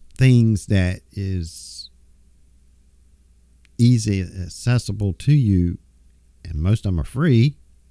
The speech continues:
to be able to save as much as we can until we get all this mess that's been going on,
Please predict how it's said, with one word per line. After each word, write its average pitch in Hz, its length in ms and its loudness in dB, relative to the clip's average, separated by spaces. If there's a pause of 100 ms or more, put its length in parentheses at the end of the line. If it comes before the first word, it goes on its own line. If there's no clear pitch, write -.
(680)
to 139 40 -10
be 151 120 0
able 147 160 -2
to 113 60 -2
save 123 760 2
as 95 220 -2
much 127 320 -2
as 107 160 -8
we 101 140 -2
can 107 580 0
until 87 300 -2
we 117 120 0
get 104 340 -2
all 104 240 0
this 131 300 -2
mess 113 540 2
that's - 260 -8
been 95 300 0
going 107 260 2
on, 104 420 4